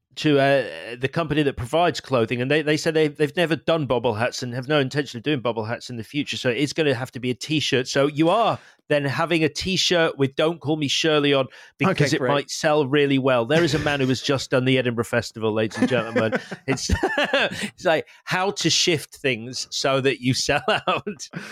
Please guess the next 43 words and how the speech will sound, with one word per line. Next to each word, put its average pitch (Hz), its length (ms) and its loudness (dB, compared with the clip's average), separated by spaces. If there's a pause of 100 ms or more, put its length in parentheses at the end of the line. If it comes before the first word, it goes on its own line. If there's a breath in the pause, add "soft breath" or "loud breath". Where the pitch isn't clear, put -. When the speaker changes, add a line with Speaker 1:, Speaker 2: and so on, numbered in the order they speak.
(340 loud breath)
Speaker 2:
Oh 170 120 2
yeah, 160 160 4
'cause, 180 240 -4
oh 370 200 2
boy, 277 280 2
I 156 40 0
had 247 140 0
a 233 100 2
great 240 220 0
month, 196 240 0
but 156 120 -6
did 277 100 0
I 311 80 0
make 294 220 0
a 294 40 -6
profit? - 420 -4
Oh 415 560 2
no, 381 200 0
Alex, - 360 -2
not 240 100 2
even, 294 160 0
not 403 160 4
even, 359 300 2
not 415 180 2
even 359 220 4
close. 240 640 0
That, 190 120 2
what's 240 180 2
the, 226 120 -4
what's 226 140 2
the 214 100 -4
fee 233 240 -2
for 185 140 -2
this? 160 240 -2
It's, 135 220 -8
it's 151 160 -2
big, 196 220 0
right? 117 280 -6
It's 175 80 -10
big, 208 340 -8
big 185 160 -2
fee. 135 220 -4 (120)
Speaker 1:
<laughs> - 1500 -4